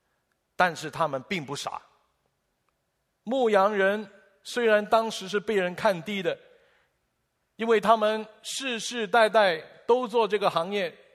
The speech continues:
做牧羊的，他们也只会这个。他们在礼仪上，在犹太人的眼中是礼仪上不洁的，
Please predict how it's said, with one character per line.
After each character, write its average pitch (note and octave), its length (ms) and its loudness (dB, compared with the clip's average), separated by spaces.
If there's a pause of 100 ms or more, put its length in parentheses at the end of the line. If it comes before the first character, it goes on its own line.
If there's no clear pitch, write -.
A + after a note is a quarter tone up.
(880)
做 G#3 160 0
牧 G3 240 -4
羊 C3 200 2
的， C#3 140 -10 (400)
他 B3+ 160 0
们 B3 80 -4
也 A#3 120 0
只 A#3 300 -10
会 C4 240 -2
这 C#4+ 240 -2
个。 D3+ 160 -4 (1800)
他 G3 140 2
们 F#3+ 100 -4
在 F#3+ 180 4
礼 D3+ 180 -4
仪 C#3+ 240 -8
上， C#3+ 440 -2
在 G3 140 0
犹 F3 240 -4
太 G3+ 200 2
人 F#3 140 2
的 F3+ 60 -6
眼 C#3 260 -4
中 F#3+ 300 -4
是 G#3 260 -8
礼 C#3+ 380 -4
仪 E3+ 220 -8
上 F3+ 340 -2 (180)
不 G3+ 140 -10
洁 B2+ 320 -6
的， E3+ 100 -6